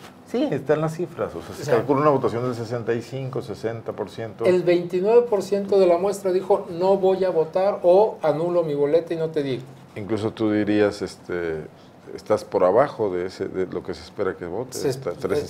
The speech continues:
Speaker 2: es
Speaker 1: setenta por ciento
Speaker 2: correcto,
Speaker 1: de participación,
Speaker 2: ¿no? Es un
Speaker 1: sí.
Speaker 2: cuarenta por ciento el que aparentemente no saldría a votar.
Speaker 1: Bueno.
Speaker 2: Bueno.
Speaker 1: El independiente, pues, muy bajito.
Speaker 2: Muy bajito,
Speaker 1: Cuatro.
Speaker 2: eh,
Speaker 1: Bueno,
Speaker 2: el
Speaker 1: no,
Speaker 2: Bronco.
Speaker 1: cuatro por ciento.
Speaker 2: ¿No?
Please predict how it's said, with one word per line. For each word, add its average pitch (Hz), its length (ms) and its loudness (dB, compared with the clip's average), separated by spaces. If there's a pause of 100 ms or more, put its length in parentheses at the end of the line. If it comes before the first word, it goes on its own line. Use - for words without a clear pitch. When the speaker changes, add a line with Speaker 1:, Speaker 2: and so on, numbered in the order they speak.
Speaker 2:
es 139 80 -2
Speaker 1:
setenta 98 220 0
por 113 200 -2
ciento 90 220 -8
Speaker 2:
correcto, 90 60 -4
Speaker 1:
de 87 80 0
participación, 127 520 -8
Speaker 2:
¿no? - 60 -8
Es 110 80 -10
un 160 80 -6
Speaker 1:
sí. 160 60 -8
Speaker 2:
cuarenta 156 420 4
por 131 140 0
ciento 143 240 0
el 135 80 -2
que 135 60 0
aparentemente 135 640 -2
no 135 100 -2
saldría 131 600 0
a 104 40 -2
votar. 107 340 -8 (480)
Speaker 1:
Bueno. 80 300 -2 (280)
Speaker 2:
Bueno. 92 200 -6 (120)
Speaker 1:
El 110 120 0
independiente, 123 760 0
pues, 101 240 -14
muy 95 120 -8
bajito. 80 380 -8 (100)
Speaker 2:
Muy 175 160 2
bajito, 151 520 2
Speaker 1:
Cuatro. 123 180 0
Speaker 2:
eh, 120 160 0
Speaker 1:
Bueno, 170 200 2
Speaker 2:
el 180 80 0
Speaker 1:
no, 190 80 6
Speaker 2:
Bronco. 202 180 2
Speaker 1:
cuatro 196 280 0
por 170 140 -8
ciento. 170 320 -12
Speaker 2:
¿No? 135 180 -4